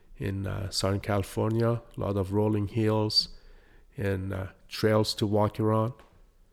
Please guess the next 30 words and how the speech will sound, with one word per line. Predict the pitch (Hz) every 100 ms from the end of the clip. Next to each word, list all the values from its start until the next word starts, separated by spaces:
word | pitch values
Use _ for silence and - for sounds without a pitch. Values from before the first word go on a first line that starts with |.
| - -
We | 110
go | 117
on | 110 107
walks | 104 110 110 -
daily. | - 107 95 - - - - _ _ _ _ _ _ _ -
And, | 110 101 101
uh, | 98 98 - _ _ _ - -
and | - 113
then | 147 170
when | 143
we | 120
get | 107 123 -
to | 107
mental | 101 156 - 131
and | 104 95
spiritual | - - 180 175 - 107
aspect | 95 92 - 95 95
of | 95 95
that, | 92 87 - - _ _ _ -
of | 101 -
a | 101 95
holistic | 98 92 - - 95
approach, | 95 - 98 98 - - - - _ - _ -
we | 104
do | 95 107 98
have | 98 98 95 - - - - -
meditation, | 95 92 - - 147 - 165 165 - - - - -
we | -
have | 87 101 98 95 -
mental | 95 107 147 - 165 156 151